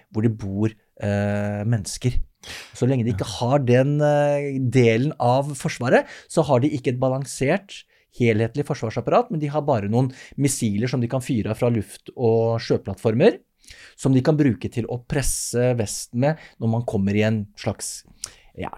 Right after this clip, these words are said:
Speaker 1: krisesituasjon hvor man ønsker å få gjennomslag for egne syn.
Speaker 2: Er det derfor U S A ser på Kina som en, eh, større trussel på lang sikt?
Speaker 1: Ja.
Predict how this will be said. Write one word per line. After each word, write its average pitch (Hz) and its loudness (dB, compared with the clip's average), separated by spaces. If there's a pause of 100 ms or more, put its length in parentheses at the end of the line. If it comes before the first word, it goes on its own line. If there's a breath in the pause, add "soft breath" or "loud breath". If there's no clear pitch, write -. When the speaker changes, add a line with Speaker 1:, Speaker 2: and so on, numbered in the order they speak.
Speaker 1:
krisesituasjon 190 4
hvor 147 6
man 139 2
ønsker 123 -2
å - -2
få 139 6
gjennomslag 104 0
for 131 0
egne 95 -4
syn. 95 -10 (640 loud breath)
Speaker 2:
Er 123 4
det 147 2
derfor 131 2
U 131 4
S - 2
A 104 4
ser 95 0
på 113 -2
Kina 92 0
som 101 0
en, 101 0
eh, 101 0
større 98 2
trussel - -4
på 104 2
lang 90 2
sikt? - 0
Speaker 1:
Ja. - -2